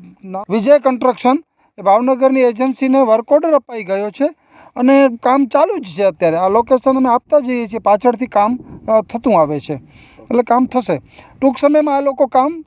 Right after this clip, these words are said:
શરૂ કરશે. અમે અત્યારે લોકેશનો આપી દઈએ, પછી એ પોતાના, અ, સરસંજામ જેને સજવાનો હોય સજી અને ધારાસભ્યશ્રી એમનો એક આખો કાર્યક્રમ પણ એના માટે કરશે આખાનું, અ, ખાતમુહૂર્તનું,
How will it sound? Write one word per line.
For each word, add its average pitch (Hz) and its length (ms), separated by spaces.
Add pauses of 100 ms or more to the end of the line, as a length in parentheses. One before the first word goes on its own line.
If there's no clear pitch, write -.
(160)
શરૂ 294 180
કરશે. 170 380 (360)
અમે 233 160
અત્યારે 254 340
લોકેશનો 262 500
આપી 262 240
દઈએ, 277 220
પછી 254 280
એ 240 140
પોતાના, 254 640 (380)
અ, 208 80
સરસંજામ 240 640
જેને 233 360
સજવાનો 233 500
હોય 233 180
સજી 247 400 (360)
અને 240 180
ધારાસભ્યશ્રી 240 760
એમનો 247 220
એક 247 180
આખો 240 220
કાર્યક્રમ 233 480
પણ 254 260 (100)
એના 240 140
માટે 233 260
કરશે 247 380
આખાનું, 196 540
અ, 196 220
ખાતમુહૂર્તનું, 208 800